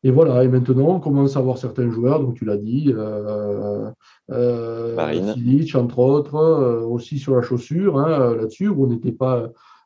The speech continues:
Speaker 1: un acteur, euh, des, des, des, des, des plus connus et des, des premiers. Euh, aujourd'hui, on est très satisfait puisque vraiment, nos, nos produits sont de plus en plus utilisés. Ils sont demandés vraiment par ceux qui sont vraiment nos références, euh,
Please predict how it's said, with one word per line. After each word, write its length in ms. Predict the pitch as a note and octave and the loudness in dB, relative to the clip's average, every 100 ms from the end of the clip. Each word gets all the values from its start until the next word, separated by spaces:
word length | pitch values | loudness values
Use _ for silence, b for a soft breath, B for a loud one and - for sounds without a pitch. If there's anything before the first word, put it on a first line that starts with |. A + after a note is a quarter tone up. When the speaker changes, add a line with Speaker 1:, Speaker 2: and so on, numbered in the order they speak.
| - | -8
Speaker 1:
un 160 | A2 | -2
acteur, 760 | A#2+ A#2 - C#3 C#3 A#2 A2+ G#2+ _ _ B2 | -2 -2 2 4 4 2 -4 -8 _ _ -16
euh, 100 | A2 | -10
des, 220 | A#2 A2+ | -6 -6
des, 240 | A2 A2 | -6 -8
des, 140 | G#2+ A2 | -8 -10
des, 140 | A#2 | -8
des 120 | A#2 | -6
plus 200 | A#2+ C3+ | -6 -4
connus 400 | B2+ C3+ C#3 C#3+ | 0 2 2 2
et 40 | C3 | 2
des, 160 | A#2+ | 2
des 140 | A#2 F#3 | -2 -4
premiers. 600 | - A2 A#2 C#3+ G3+ A3 b b b b - | -6 -6 0 2 0 -2 b b b b -6
Euh, 200 | A2 A2 | -2 2
aujourd'hui, 460 | B2+ C3 C3+ C3+ F#3 | 4 6 4 4 2
on 100 | F3+ | 2
est 60 | |
très 160 | C3+ D3 | 0 -4
satisfait 480 | D3 C3+ C3 - D#3+ | -6 -4 -4 0 -2
puisque 240 | D3 B2+ | -2 -4
vraiment, 460 | A#2+ A2+ B2+ C#3+ B2+ | -2 0 0 2 0
nos, 140 | A#2+ | 0
nos 120 | A#2+ | 0
produits 280 | A#2+ C3 D3+ | -2 -2 -2
sont 120 | C#3 | -4
de 80 | A#2+ | -6
plus 160 | A2+ C3 | -2 -2
en 80 | D3 | 0
plus 140 | C#3+ | -2
utilisés. 440 | C3+ C3+ A#2+ C3+ F#3 | -4 -4 0 0 0
Ils 60 | |
sont 140 | - C3+ | 0 0
demandés 380 | C#3+ D3+ D3+ | 2 0 0
vraiment 340 | D3 C3 C#3+ D#3 | -2 0 0 0
par 220 | C#3 A#2 B B B | -2 -2 B B B
ceux 200 | - F3+ | -6 -4
qui 140 | F3 | -4
sont 180 | C#3+ E3 | -2 0
vraiment 280 | C3+ D3 D#3+ | 2 2 0
nos 160 | D#3 | 0
références, 680 | C#3 - - D#3+ D#3 D#3 D3+ | 0 -2 0 2 2 -2 -2
euh, 320 | C3 A#2+ A#2 | -2 -2 -4